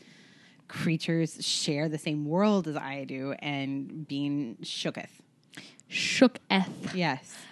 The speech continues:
Speaker 2: I mean, really and truly, hagfish are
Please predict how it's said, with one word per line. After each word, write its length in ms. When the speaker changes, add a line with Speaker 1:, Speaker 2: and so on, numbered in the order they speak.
Speaker 2:
I 100
mean, 260
really 340
and 100
truly, 500
hagfish 680
are 640